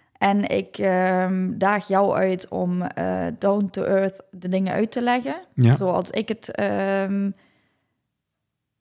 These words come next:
Speaker 1: ja, als ik het niet snap, dan snapt de rest misschien ook niet. Of, hè, "Huh, ik snap hem niet, leg hem nog een keer uit."
Speaker 2: Mhm.
Speaker 1: En ik merk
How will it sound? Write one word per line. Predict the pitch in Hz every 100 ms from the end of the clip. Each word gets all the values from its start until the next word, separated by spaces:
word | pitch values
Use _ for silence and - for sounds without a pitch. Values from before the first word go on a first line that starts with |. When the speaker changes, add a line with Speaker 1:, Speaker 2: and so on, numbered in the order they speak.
| _
Speaker 1:
ja, | 208 180
als | -
ik | 196
het | 185
niet | 190 180
snap, | - 190 196
dan | - 180
snapt | 202 185
de | 220
rest | 185 190 -
misschien | 180 - 185
ook | - 214
niet. | 226 233
Of, | 185 -
hè, | 196 247
"Huh, | 220 202 247
ik | -
snap | - 214
hem | 208
niet, | 208 214
leg | 196
hem | 196
nog | 196 214
een |
keer | 233 240 233
uit." | 240 247 -
Speaker 2:
Mhm. | - 123 143 - -
Speaker 1:
En | - 196 190 196 -
ik | -
merk | 196 190 190 190